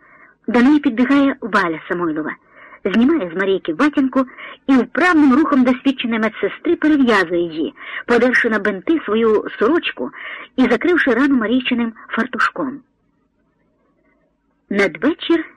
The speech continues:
вони опинилися в ревірі. Тіснява, стогони, сперте повітря. На одних нарах по двоє-троє хворих.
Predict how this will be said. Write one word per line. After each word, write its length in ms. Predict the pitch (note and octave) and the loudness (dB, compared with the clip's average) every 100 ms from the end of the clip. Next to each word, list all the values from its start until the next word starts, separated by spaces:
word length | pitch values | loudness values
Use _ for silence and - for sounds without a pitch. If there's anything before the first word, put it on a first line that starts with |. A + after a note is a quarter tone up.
| _ _ _ | _ _ _
вони 380 | F#3+ G3+ G#3+ D#4+ | -4 0 2 0
опинилися 540 | D#4 B3+ A#3 C4 - | 0 -2 0 -2 -4
в 40 | B3 | -4
ревірі. 500 | A#3+ E3+ D3+ C3 - _ _ _ _ _ _ _ _ _ _ _ - _ _ - | -2 -4 -10 -12 -14 _ _ _ _ _ _ _ _ _ _ _ -20 _ _ -4
Тіснява, 800 | D4 D#4 - C#4+ C#4 B3+ B3+ B3 _ _ _ - - | 0 2 0 2 2 2 0 -2 _ _ _ -14 -14
стогони, 640 | - - A#3+ A#3+ A3 G3+ G#3 _ _ - - | -10 -2 0 0 -4 -10 -16 _ _ -20 -10
сперте 380 | - G3+ F#3+ | -4 -4 -4
повітря. 500 | F#3 E3 G#3+ B3 G#3+ F3 _ _ _ _ - - - - | -4 -2 -4 -6 -14 -18 _ _ _ _ -20 -20 -14 -2
На 220 | A3+ A3+ | 2 2
одних 340 | G3 C#4+ D#4 | 0 -2 0
нарах 340 | A#3+ C#4 C4 - | -2 -2 -2 -4
по 140 | G3+ | -6
двоє-троє 720 | E3+ F#3+ C#4 B3+ F3 G#3 A#3 | -2 0 0 0 -2 -2 -4
хворих. 640 | - F#3 G3 G3 G3+ - | -6 -2 0 0 -4 -10